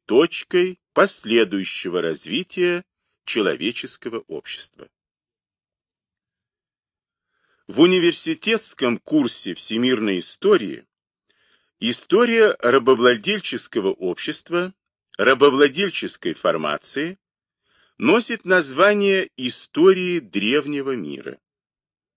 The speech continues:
Этот курс подразделяется на историю стран Древнего Востока и историю античности,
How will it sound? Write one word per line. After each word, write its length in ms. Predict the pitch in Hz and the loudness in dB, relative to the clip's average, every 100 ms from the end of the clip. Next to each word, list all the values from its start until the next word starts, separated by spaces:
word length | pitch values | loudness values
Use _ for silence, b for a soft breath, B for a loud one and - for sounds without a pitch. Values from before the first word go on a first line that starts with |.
| _ _ _ _ _ _ - | _ _ _ _ _ _ 0
Этот 360 | 208 220 226 | 2 2 -2
курс 600 | - - 151 156 - - - | -4 2 2 2 -6 -14 -10
подразделяется 960 | - 104 117 110 110 131 214 233 - - | -2 2 2 2 2 2 2 -2 -6 -2
на 200 | 135 151 | 2 2
историю 640 | 151 - - 143 139 110 95 | 0 -4 -2 4 6 4 -2
стран 600 | - - 110 113 104 87 - _ | -6 -2 2 4 2 -4 -12 _
Древнего 720 | 80 110 127 113 92 87 73 | -8 -2 2 2 0 -4 -6
Востока 840 | 73 71 - - 85 80 156 202 226 _ _ _ _ b b b b | -6 -8 -8 -6 -6 -4 -2 -4 -6 _ _ _ _ b b b b
и 260 | 110 135 - 143 | -4 -2 -2 -6
историю 720 | 135 - - 165 226 233 226 - | -6 -6 4 4 4 2 -2 0
античности, 1200 | 160 214 - - - - 104 104 - 95 98 101 | 0 -2 -6 -8 -6 -6 -6 -6 -8 -6 -4 -6